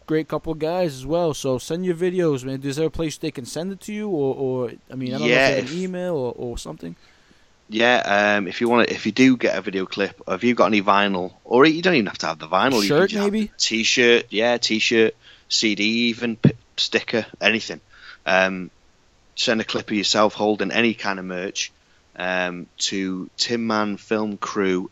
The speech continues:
Speaker 2: at gmail dot com. There you go. And that's, uh, and you can get included in the video. And, th-, you know, there's no money in it. It's all for free.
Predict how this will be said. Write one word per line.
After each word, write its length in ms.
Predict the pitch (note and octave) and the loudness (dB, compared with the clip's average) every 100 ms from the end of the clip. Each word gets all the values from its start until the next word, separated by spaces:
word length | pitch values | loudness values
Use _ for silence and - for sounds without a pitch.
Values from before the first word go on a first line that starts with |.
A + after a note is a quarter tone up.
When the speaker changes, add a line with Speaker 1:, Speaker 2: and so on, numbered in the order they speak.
| - | -10
Speaker 2:
at 160 | F2 - | -10 -8
gmail 460 | G2+ F#2 F2 F2 | -8 -6 -8 -8
dot 180 | D#2+ - | -8 -8
com. 240 | - D#2+ D2 _ _ _ _ | -8 -10 -12 _ _ _ _
There 120 | - D#2 | -14 -12
you 60 | |
go. 180 | D2 C#2 _ _ _ _ - - - - _ _ _ _ | -10 -12 _ _ _ _ -16 -12 -12 -16 _ _ _ _
And 140 | - F2 | -12 -8
that's, 320 | F2+ - - | -8 -4 -4
uh, 260 | E2 D#2+ D#2+ _ | -4 -4 -6 _
and 100 | E2+ | -14
you 60 | E2+ | -8
can 60 | |
get 120 | F#2+ F2 | -4 -4
included 320 | E2+ G#2+ G2+ | 0 0 0
in 80 | G#2 | 0
the 80 | |
video. 440 | G2+ B2+ C3 G#2+ - | 0 4 4 4 0
And, 360 | G2 G2 G2+ - | -4 -4 -6 -8
th-, 160 | - - | -10 -6
you 100 | A#2+ | -2
know, 200 | G#2+ A#2+ - _ - | -2 -2 -8 _ -6
there's 140 | A2 | -2
no 100 | A#2+ | 2
money 240 | A2 A2+ G#2+ | 4 4 4
in 80 | A2 | 2
it. 120 | - | -2
It's 180 | A#2 - | -4 -2
all 80 | C3+ | -2
for 120 | G#2 | -4
free. 340 | - A2+ C3 | -4 -4 -4